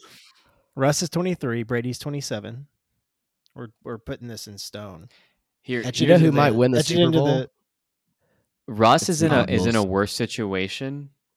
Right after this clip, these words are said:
Speaker 2: if you
Speaker 1: No,
Speaker 2: take
Speaker 1: he's
Speaker 2: out
Speaker 1: not.
Speaker 2: health concerns from the wide receiver. I mean, he is. If you believe in that wide receiver core, he's in a worse situation. Also, because
Speaker 1: Russ,
Speaker 2: if your
Speaker 1: yeah.
Speaker 2: defense can win a game for you, you know,
Speaker 1: It
Speaker 2: you don't
Speaker 1: doesn't,
Speaker 2: need,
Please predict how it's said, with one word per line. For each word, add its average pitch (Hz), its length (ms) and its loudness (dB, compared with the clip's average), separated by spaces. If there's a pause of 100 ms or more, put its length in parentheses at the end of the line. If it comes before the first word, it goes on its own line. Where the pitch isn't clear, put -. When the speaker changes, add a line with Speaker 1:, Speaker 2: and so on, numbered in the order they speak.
Speaker 2:
if 113 80 -16
you 107 60 -6
Speaker 1:
No, 104 140 -10
Speaker 2:
take 104 100 -2
Speaker 1:
he's 104 80 0
Speaker 2:
out 101 140 -2
Speaker 1:
not. 117 220 -4
Speaker 2:
health 98 220 -4
concerns 127 520 -6
from 131 140 -8
the 107 80 -4
wide 95 240 0
receiver. 117 600 -10 (1800)
I 131 60 -2
mean, 139 240 -6 (220)
he 139 240 -6
is. 123 100 -4
If 127 140 -10
you 139 120 -2
believe 113 460 -6
in 95 140 -8
that 85 140 -6
wide 92 160 -2
receiver 92 340 -10
core, 95 260 -18
he's 92 140 -16
in 92 80 -16
a 95 60 -20
worse 95 200 -20
situation. 110 640 -20 (880)
Also, 123 200 0
because 139 180 -4
Speaker 1:
Russ, - 40 -2
Speaker 2:
if 135 60 -8
your 147 80 0
Speaker 1:
yeah. 110 60 -6
Speaker 2:
defense 123 320 -4
can 117 200 -8
win 104 160 -2
a 110 60 -4
game 98 260 -6
for 143 100 -10
you, 156 320 -8 (1200)
you 107 120 -6
know, 101 80 -4
Speaker 1:
It - 80 -4
Speaker 2:
you - 80 -2
don't - 100 -2
Speaker 1:
doesn't, 143 100 -4
Speaker 2:
need, 101 260 -8